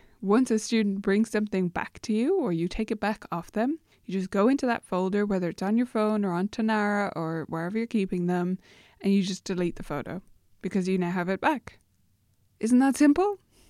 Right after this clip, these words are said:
And then step four is just the chasing up part. So I suggest periodically that you set a task for yourself. I have a recurring task inside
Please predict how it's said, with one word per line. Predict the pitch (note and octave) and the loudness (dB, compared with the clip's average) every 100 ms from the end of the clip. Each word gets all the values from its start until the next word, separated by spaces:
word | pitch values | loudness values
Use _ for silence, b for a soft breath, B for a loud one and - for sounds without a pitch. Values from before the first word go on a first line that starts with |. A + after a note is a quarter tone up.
| b b - | b b 4
And | B3 | 6
then | A#3+ A3+ | 6 4
step | A#3 A#3 - | 2 2 4
four | A#3 A#3+ | 4 4
is | A#3+ G3+ - | 2 -2 -2
just | F#3+ G3 | -4 -2
the | F3 | -4
chasing | - F3 F3 E3 D#3 | -2 -4 -4 -6 -6
up | C3+ - | -10 -12
part. | - - - | -14 -14 -10
So | F3+ D#3+ E3 b b b - | -6 -6 -8 b b b 2
I | A3+ | 2
suggest | A#3 C4 A3 G#3 G3+ - - - | 2 0 0 0 -2 -6 -16 -4
periodically | C4 B3+ A#3+ F3 F#3 F3 - F3 A3+ F4 _ _ _ _ | 0 2 2 0 -2 -6 -6 -6 -4 -6 _ _ _ _
that | - - | -6 -2
you | F#3 | -2
set | G3+ F#3 | -2 -2
a | F3+ | -4
task | - E3 F3 - | -6 -6 -6 -8
for | - | -6
yourself. | E3 E3+ E3+ E3+ C#4+ _ _ _ _ _ _ - | -4 -4 -6 -6 -6 _ _ _ _ _ _ -4
I | F#3 | -2
have | G3 G3+ | 0 0
a | F#3+ | 0
recurring | F#3 F3+ F#3 F#3 F#3+ | -2 -2 -2 -2 -4
task | G3+ F#3 F3+ - - | -4 -4 -4 -6 -4
inside | G3 F#3 F#3 - F3+ E3+ E3 | -2 -2 -2 -4 -4 -4 -8